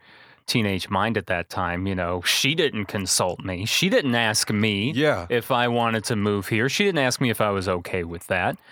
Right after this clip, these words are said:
Speaker 1: And so it's like the, the, the one person that you're closest to and you,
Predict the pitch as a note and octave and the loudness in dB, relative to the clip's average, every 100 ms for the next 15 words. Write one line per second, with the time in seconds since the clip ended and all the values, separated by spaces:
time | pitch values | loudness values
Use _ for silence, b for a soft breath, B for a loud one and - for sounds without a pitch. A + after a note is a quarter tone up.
0 | B B - G#2+ G2+ G2 - C#3 C3+ A#2+ | B B -2 0 0 -2 -4 -4 0 2
1 | A2+ - A#2 G#2 - G#2 G2 F#2+ F2+ F2+ | 2 2 -2 0 0 0 2 0 -2 -8
2 | - G#2+ F#2 G2 G#2+ G2+ - G#2+ G#2 - | -6 -4 -2 0 0 -2 -2 -2 0 -2
3 | F#2 F2+ F2+ F#2 F2+ - _ _ _ - | -2 -2 -2 -2 -2 -4 _ _ _ -6
4 | G2+ - C3+ D3 - G#2 - G2+ F#2+ F#2 | -6 0 0 2 0 -4 -2 -2 0 -2
5 | F2+ F2+ F2 F2 | -2 -4 -4 -6